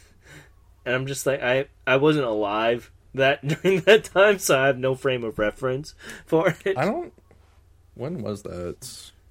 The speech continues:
Speaker 2: Super Mario, Mario Bros. Super Show. What year did that come out? 'Cause I tried to watch one episode of that once, and I was just like, "Oh, I hate this." I think it's because they kept making up, like,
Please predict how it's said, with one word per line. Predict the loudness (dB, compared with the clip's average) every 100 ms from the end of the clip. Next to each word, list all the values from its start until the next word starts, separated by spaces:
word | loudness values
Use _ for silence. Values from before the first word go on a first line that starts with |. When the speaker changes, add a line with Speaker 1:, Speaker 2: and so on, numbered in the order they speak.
| _
Speaker 2:
Super | -16 -12 -12 -14 -16 -18 _ _ _
Mario, | -16 -14 -14 -14 -14 -16 -20 _ -20 _ _ _ -20 -20
Mario | -16 -14 -14
Bros. | -12 -8 -8 -6 -8 -10 -14 -20 -20
Super | -20 -12 -12 -8 -8 -8 -10 -14 -12
Show. | -8 -6 -6 -8 -10
What | -12
year | -4
did | -4
that | -2
come | -2
out? | -2 -4
'Cause | 0
I | 0
tried | 2
to | 2
watch | 2 2
one | 2 0
episode | -2 -2 -2
of | 0
that | 0
once, | 0 -4 -2
and | -4
I |
was | -6
just | -4
like, | -6
"Oh, | -2 -2
I | -2
hate | -6
this." | -6 -8 -8 -16 -20 _ _
I | -6
think | -2 -2
it's | -2
because | -4 -6 -4
they | -4
kept | -4 -2
making | -2 -4 -2
up, | -2 -2
like, | -6 -6